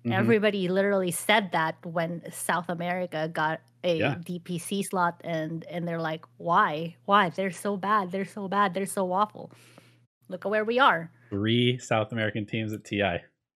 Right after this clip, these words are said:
Speaker 1: Crazy stuff.
Speaker 2: Exactly.
Speaker 1: And
Speaker 2: Exactly.
Speaker 1: they deserve to be there, to be honest, at this point.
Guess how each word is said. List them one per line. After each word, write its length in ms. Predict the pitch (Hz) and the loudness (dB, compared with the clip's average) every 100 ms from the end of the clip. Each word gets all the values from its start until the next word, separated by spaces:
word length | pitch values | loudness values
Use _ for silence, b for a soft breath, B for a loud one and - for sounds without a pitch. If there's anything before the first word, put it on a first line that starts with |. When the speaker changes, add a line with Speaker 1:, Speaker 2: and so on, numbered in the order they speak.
| _ | _
Speaker 1:
Crazy 320 | 113 117 104 | -2 0 2
stuff. 140 | 113 320 | 4 6
Speaker 2:
Exactly. 800 | 254 240 339 427 480 214 139 170 - | 6 8 8 8 6 0 0 -6 2
Speaker 1:
And 380 | 131 190 339 | 4 6 6
Speaker 2:
Exactly. 580 | 285 294 370 392 494 - | 4 2 6 8 6 6
Speaker 1:
they 60 | - | 6
deserve 360 | 190 151 196 - | 6 4 2 2
to 100 | 175 | 0
be 160 | 180 | 2
there, 160 | 233 123 | 2 0
to 140 | - | -2
be 160 | 101 98 | -4 -4
honest, 300 | 90 80 - | -6 -8 -12
at 120 | 87 | -12
this 140 | - - | -14 -10
point. 240 | 92 - | -10 -12